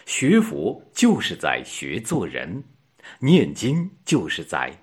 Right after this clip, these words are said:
念自心。学佛人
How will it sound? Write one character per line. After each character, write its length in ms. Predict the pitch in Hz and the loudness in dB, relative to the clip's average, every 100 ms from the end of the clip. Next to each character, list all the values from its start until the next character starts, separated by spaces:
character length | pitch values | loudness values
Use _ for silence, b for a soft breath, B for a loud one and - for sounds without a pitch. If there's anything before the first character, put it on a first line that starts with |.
| _ | _
念 400 | 123 147 101 67 - | -4 -2 -2 -6 -10
自 260 | - 80 | -8 -8
心。 460 | - - 101 117 131 _ _ _ _ _ _ _ _ _ _ _ _ _ _ | -10 -8 -6 -6 -10 _ _ _ _ _ _ _ _ _ _ _ _ _ _
学 260 | - 113 120 | -4 4 4
佛 240 | 123 92 | 6 2
人 260 | 73 76 85 | 0 -2 -6